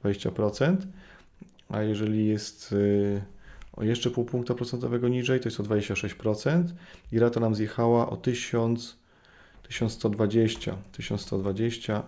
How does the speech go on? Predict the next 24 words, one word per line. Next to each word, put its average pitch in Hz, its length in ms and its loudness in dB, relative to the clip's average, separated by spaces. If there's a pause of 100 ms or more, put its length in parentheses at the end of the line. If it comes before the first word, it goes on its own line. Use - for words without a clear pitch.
(180)
razy 101 640 -6
sześćdziesiąt 98 380 -4
miesięcy, 113 580 0 (300)
to 107 60 -2
jest 101 140 -4
już 110 100 -4
sześćdziesiąt 117 380 2
siedem 107 260 0
tysięcy 104 500 -2
złotych. 110 360 2 (280)
Czyli 131 300 6
zyskałem 131 720 10 (300)
piętnaście 135 400 6
tysięcy, 127 720 8 (240)
czekając, 120 880 8
y, 113 280 8
do 113 100 6
momentu, 113 360 6
kiedy 110 200 6
Rada 110 180 6
Polityki 110 340 2
Pieniężnej 107 300 4
się 104 320 4
znowu 104 520 2